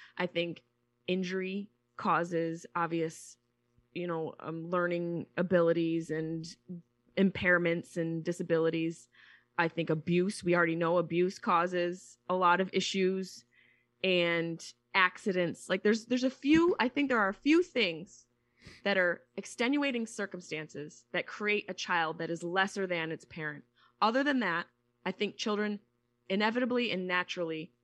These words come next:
are born better because the se-, species wants to survive. So we're getting smarter on a molecular level. I will say that I think, and this is a theory I had when we were talking last time,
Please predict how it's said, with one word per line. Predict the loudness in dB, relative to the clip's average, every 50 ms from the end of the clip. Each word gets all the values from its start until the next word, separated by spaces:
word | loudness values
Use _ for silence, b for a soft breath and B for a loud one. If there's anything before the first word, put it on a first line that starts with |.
| _ _
are | 0 0 0
born | 0 0 -2 -2 -2 0 -2 -2 -4
better | -2 -2 -2 -2 -2 -4 -8 -10 -12 _ _ _ _ _ _ _ _
because | -4 -2 0 0 0 0 -2
the | -6
se-, | -14 -10 -8 -6 -6 -6
species | -8 -8 -4 -2 -2 -2 -2 -4 -6 -4 -4
wants | -4 -4 -4 -4
to | -6 -6
survive. | -4 -4 -2 0 0 0 0 0 -2 -6
So | -8 -8 -8 -8 _ -4
we're | -2 -2
getting | 0 0 0 0 0 -2 -6
smarter | -8 -10 -8 -4 -2 -2 -2 -2 -4 -8 -12 -14 _ b b b b b b b b _ _ _ _ _ _ _ 0
on | 2 2
a |
molecular | 2 2 2 2 2 0 0 -4 -4 -4
level. | -4 -4 -6 -8 -8 -12 -14 -16 _ _ _ _ _ _ _ _ _ _ _ _ _ _ _ _ _ _ _ 2
I | 2 4
will | 4 4 4 2
say | 2 2 2 2 2 2 0 -4 -10 _ _ _ _ _ _ _ _ _ _ _ _ _ _ _ _ _ _ _ -8
that | -2 0 2 4
I | 2 2
think, | 2 0 0 0 0 0 -2
and | -4 -4
this | -4 -4
is | -4 -4 -4
a | -4
theory | -4 -2 -2 0 2 2
I | 0 0
had | 0 0 0 -2 -2 -2
when | -4 -4
we | -4 -4
were | -6 -4
talking | -4 -4 -4 -2 -4 -4 -4 0
last | 2 2 2 2 0 -2 -8
time, | -6 -6 -6 -6 -8